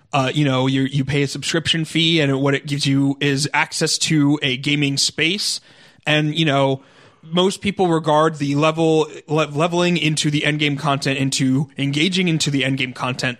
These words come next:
the point, quote unquote, of, of the game. And a lot of these games have, like, the, for me, these were kind of O G sandboxes, right? Where the whole point is really, and I, I believe probably this is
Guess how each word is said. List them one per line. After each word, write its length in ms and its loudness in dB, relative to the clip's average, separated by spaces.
the 260 -4
point, 600 -2
quote 200 -4
unquote, 360 -2
of, 200 0
of 260 -2
the 80 -2
game. 400 0
And 260 2
a 80 2
lot 200 4
of 80 -2
these 180 0
games 300 0
have, 640 2
like, 100 -2
the, 300 0
for 220 -2
me, 300 4
these 320 2
were 160 0
kind 320 0
of 280 -2
O 200 4
G 180 -2
sandboxes, 840 -4
right? 300 -2
Where 320 2
the 120 -2
whole 200 -2
point 240 -2
is 160 0
really, 520 2
and 80 0
I, 200 2
I 100 2
believe 380 -2
probably 460 0
this 240 -2
is 380 0